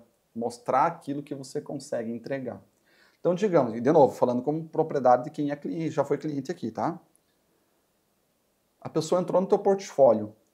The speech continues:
viu o teu trabalho, viu o que você postou lá, viu o que você faz. Ela olhou, ela sabe o que você entrega. Se ela viu e te pediu um orçamento, é porque ela viu que você tem a capacidade de entregar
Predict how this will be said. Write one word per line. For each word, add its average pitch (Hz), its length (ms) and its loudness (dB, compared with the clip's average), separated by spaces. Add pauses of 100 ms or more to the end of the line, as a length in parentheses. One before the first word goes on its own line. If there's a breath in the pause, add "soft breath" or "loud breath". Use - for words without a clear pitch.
(120)
viu 139 320 -4
o 220 60 -4
teu 196 200 0
trabalho, 151 840 4 (180)
viu 127 280 -2
o - 20 -2
que 156 100 -12
você 170 220 -10
postou - 420 -4
lá, 135 160 6
viu 127 160 0
o 131 40 -10
que 135 120 -20
você - 160 -8
faz. - 640 -4 (540)
Ela 113 100 -2
olhou, 139 560 4 (480)
ela 131 160 0
sabe 117 300 -2
o - 20 -10
que 120 80 -12
você 123 180 -10
entrega. 131 500 -2 (300 soft breath)
Se - 140 0
ela 220 180 6
viu 139 280 0
e - 20 -4
te 160 160 -4
pediu 147 320 -2
um 202 80 -2
orçamento, 131 1000 -4 (320)
é 113 120 -4
porque 113 180 -6
ela 143 140 4
viu 104 340 -4
que 151 100 -10
você 175 200 -10
tem 143 120 -10
a 131 60 -10
capacidade 117 800 -8
de 147 100 -12
entregar 135 720 -8